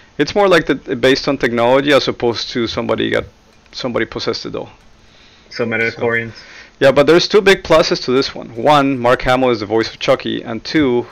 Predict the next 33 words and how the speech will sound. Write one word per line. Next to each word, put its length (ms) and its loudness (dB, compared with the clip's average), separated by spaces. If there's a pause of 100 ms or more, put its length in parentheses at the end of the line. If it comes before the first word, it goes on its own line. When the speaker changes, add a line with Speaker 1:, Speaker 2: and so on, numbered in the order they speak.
(160)
Speaker 1:
uh, 420 -4
Speaker 2:
Oh, 120 2
Speaker 1:
Aubrey, 160 2
Speaker 2:
really? 220 0
Speaker 1:
Aubrey 280 6
Plaza, 460 2
which 200 0
is 80 -4
your 140 0
compadre, 560 2
uh, 640 -8
she's 220 -8
from 240 -8
Puerto 260 -4
Rico. 300 -8 (1200)
Speaker 2:
Oh, 80 -6
Speaker 1:
Also. 220 -6
Speaker 2:
okay. 220 -6 (400)
Speaker 1:
So 220 -6
Aubrey 240 2
Plaza 440 2
plays 420 0
Speaker 2:
Oh. 80 -4
Speaker 1:
the 40 -2
mom 480 -4
of 180 -12
the 100 -6
kid 220 -4
that 140 -6
gets 200 -8
the 60 -14
doll, 200 -10
basically. 440 -16